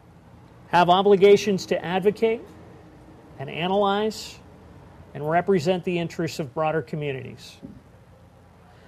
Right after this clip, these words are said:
But most importantly, all of you, the people of Georgia,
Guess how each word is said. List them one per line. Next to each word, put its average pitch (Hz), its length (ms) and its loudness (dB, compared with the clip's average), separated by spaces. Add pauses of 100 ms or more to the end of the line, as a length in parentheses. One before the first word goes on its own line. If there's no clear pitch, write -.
(180)
But 156 100 2
most 214 380 4
importantly, 139 720 -6 (120)
all 170 220 0
of 190 100 0
you, 160 520 0 (500)
the - 80 -20
people 214 400 0
of 175 80 2
Georgia, 139 600 2